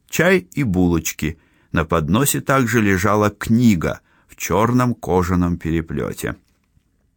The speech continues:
«Приятного аппетита», сказал Пауль Хольт,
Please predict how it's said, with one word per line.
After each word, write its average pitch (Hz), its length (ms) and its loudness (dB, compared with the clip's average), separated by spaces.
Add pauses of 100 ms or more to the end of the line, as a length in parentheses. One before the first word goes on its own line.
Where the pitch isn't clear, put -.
(1160)
«Приятного 90 840 0
аппетита», - 1080 -10 (880)
сказал 78 460 0
Пауль 78 340 0
Хольт, 98 500 -2